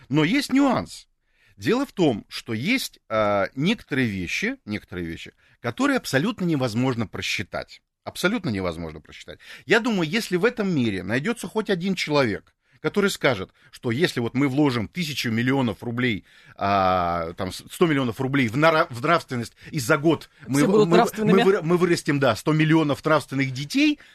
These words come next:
Speaker 1: я, знаете, я буду очень удивлён. Я буду очень удивлён.
Speaker 2: Ну, не измеряется
Speaker 1: Это
Speaker 2: же деньгами.
Speaker 1: абсолютно верно. То есть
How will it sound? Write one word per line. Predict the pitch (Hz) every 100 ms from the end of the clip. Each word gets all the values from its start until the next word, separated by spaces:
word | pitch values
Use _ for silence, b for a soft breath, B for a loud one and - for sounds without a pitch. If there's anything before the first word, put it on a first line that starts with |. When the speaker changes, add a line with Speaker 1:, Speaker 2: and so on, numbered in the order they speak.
| b b
Speaker 1:
я, | 110 139
знаете, | 185 147
я | 117
буду | 123 127
очень | 113 - 87
удивлён. | 78 85 78 69 - _
Я | 104
буду | 110 127
очень | 123 101 92 82
удивлён. | 78 80 76 - _ 190
Speaker 2:
Ну, |
не | 190 180
измеряется | 170 196 226 180
Speaker 1:
Это | 160
Speaker 2:
же |
деньгами. | 160 170 131
Speaker 1:
абсолютно | - 139 156 175 285
верно. | 131 104 82
То | -
есть | 120